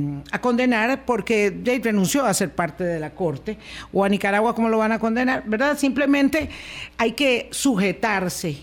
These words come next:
y ese es el Estado de Derecho, y es cuando aquí no alcanza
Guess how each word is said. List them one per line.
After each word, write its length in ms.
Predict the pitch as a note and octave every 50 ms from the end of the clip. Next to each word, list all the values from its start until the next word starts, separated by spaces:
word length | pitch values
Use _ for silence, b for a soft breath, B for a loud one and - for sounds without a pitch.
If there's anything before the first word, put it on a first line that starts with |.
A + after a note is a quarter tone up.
| - -
y 100 | G#3 F#3+
ese 140 | F3+ - A#3
es 100 | A3 C#4
el 120 | C#4 A3+
Estado 320 | F#3+ - A#3+ A3 A3+ A#3
de 80 | A#3+ A3+
Derecho, 480 | G#3+ G#3 A3 G#3+ G3 G#3 - F#3+ F3 E3+
y 100 | F3 F#3
es 140 | F#3+ F#3
cuando 500 | - A#3+ A#3 G#3 F#3 F#3+ F#3 F#3+ - - - -
aquí 600 | F3 F3+ - - - D4+ D#4+ D4 A3 - - - - -
no 160 | - F3 F3
alcanza 680 | F3 E3+ - - - F#3+ F3 E3+ D#3+ D3+ - - D#3 D3